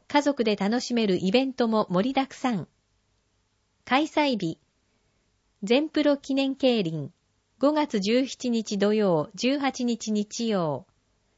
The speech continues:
全日本プロ選手権自転車競技大会、五月十九日月曜。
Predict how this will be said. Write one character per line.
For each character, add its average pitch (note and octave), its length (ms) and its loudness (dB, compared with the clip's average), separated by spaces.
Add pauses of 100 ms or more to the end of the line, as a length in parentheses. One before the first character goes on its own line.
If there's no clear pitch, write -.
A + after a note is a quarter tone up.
(560)
全 C4+ 320 2
日 D4 140 -2
本 C4+ 180 0
プ - 120 -2
ロ C4 120 6
選 C#4+ 260 0
手 - 120 -6
権 A#3+ 200 2
自 F#3 120 0
転 C#4 260 0
車 C#4 160 0
競 C4 240 2
技 B3+ 160 0
大 A3+ 240 2
会、 D#3 340 -4 (420)
五 C#4+ 120 4
月 D4 300 0
十 C4 240 0
九 - 100 -4
日 G3 300 -2
月 F3 340 0
曜。 F3 400 0